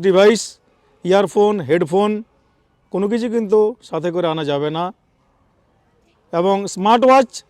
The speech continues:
বললাম আনা যাবে না, তবে ম্যানুয়াল ঘড়ি তোমরা পরে আসতে পারো, যে নর্মাল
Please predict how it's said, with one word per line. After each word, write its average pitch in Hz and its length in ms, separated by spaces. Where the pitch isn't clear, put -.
বললাম 208 420
আনা 208 180
যাবে 202 140
না, 247 100
তবে 226 260
ম্যানুয়াল 220 380
ঘড়ি 214 280
তোমরা 220 160
পরে 190 240
আসতে 180 220
পারো, 180 180
যে 233 60
নর্মাল 196 240